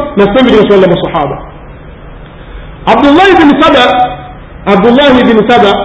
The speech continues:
anaitakidi kwamba masahaba ni makafiri. Kwanza amewatukana, kisha wa akfarahum, akawakufurisha. Na hili jambo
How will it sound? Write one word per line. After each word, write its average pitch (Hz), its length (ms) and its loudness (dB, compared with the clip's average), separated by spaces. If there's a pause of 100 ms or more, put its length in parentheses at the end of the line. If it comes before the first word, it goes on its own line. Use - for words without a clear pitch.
(760)
anaitakidi 269 840 4 (300)
kwamba 269 240 2
masahaba 262 600 2
ni 269 60 2
makafiri. 240 580 2
Kwanza 294 320 2 (100)
amewatukana, 220 720 2 (720)
kisha 311 260 2
wa 240 80 4 (100)
akfarahum, 240 840 0 (120)
akawakufurisha. 196 760 0 (640)
Na 214 120 2
hili 330 280 4
jambo 349 640 2